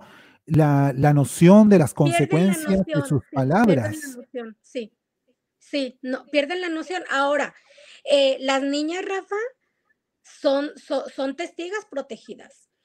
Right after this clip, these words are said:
Speaker 2: ¿Cómo se le ocurre a este personaje exigirle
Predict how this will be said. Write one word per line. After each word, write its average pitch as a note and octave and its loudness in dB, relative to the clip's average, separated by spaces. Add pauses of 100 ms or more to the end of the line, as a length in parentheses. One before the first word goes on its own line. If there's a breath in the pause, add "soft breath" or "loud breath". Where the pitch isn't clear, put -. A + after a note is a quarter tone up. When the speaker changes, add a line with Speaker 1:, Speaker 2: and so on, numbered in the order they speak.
(240)
Speaker 2:
¿Cómo D#4+ 0 (140)
se G#4 -6
le C#4+ -2
ocurre C#4 -6
a B3+ -4
este C4 -4
personaje C4 -8 (100)
exigirle E4 -4